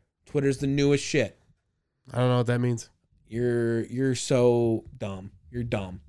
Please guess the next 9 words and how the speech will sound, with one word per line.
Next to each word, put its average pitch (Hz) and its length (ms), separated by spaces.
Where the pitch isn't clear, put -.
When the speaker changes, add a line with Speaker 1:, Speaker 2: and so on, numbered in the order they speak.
Speaker 1:
if - 140
you 131 60
don't 113 140
go 113 100
to 104 60
Twitter. 101 320
Uh, 208 720
next 247 420
one. 156 460